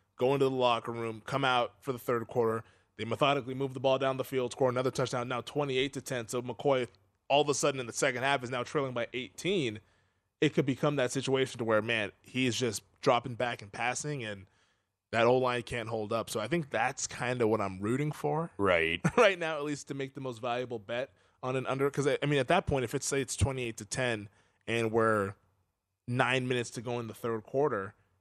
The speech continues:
Speaker 1: wh-, I mean, what do you think the total is sitting at right there? Are we at fifty-six or
Speaker 2: Nah,
Speaker 1: fifty-seven?
Speaker 2: maybe fifty-four and a half.
Speaker 1: Fifty-four and a half, you think? Okay.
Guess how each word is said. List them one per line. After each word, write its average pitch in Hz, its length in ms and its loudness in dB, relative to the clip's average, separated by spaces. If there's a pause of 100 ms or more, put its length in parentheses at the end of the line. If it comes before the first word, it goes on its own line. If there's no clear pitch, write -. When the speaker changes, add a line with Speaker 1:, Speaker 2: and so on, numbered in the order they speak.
(540)
Speaker 1:
wh-, 90 120 -2
I - 20 -6
mean, 120 140 -6
what 139 80 0
do - 20 2
you 143 60 -2
think 139 140 -4
the 104 60 -10
total 123 360 -4
is 85 80 -10
sitting 95 260 -10
at 85 140 -12
right 87 180 -12
there? 87 240 -10
Are 92 80 -10
we 113 160 -6
at - 220 -6
fifty-six 110 1400 -10
or 101 260 -6
Speaker 2:
Nah, - 40 -18
Speaker 1:
fifty-seven? 143 680 0
Speaker 2:
maybe 143 240 2
fifty-four 95 520 -2
and 82 80 -2
a 73 40 -6
half. 82 140 -2
Speaker 1:
Fifty-four 76 280 2
and 117 60 -2
a 113 40 -4
half, 120 160 -2
you 123 60 -4
think? 135 280 -6
Okay. 98 280 -14